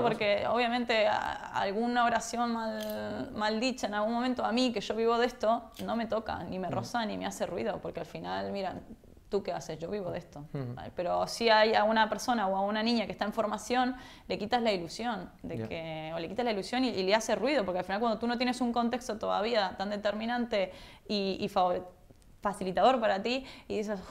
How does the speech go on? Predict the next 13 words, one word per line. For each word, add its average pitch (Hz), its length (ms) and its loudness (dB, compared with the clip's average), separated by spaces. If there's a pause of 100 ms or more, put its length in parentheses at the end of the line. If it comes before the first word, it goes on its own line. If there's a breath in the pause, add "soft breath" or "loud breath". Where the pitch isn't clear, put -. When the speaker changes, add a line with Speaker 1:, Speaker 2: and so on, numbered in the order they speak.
(120)
Speaker 2:
"Joder, 180 160 -2
estoy 180 200 -4
luchando 233 560 2
para 208 180 2
esto 349 440 0
y 214 120 -2
me 185 80 -6
encuentro 220 400 -2
con 214 180 -2
todas 226 220 -2
estas 240 260 -8
cuestiones 240 480 -6
negativas", 233 560 0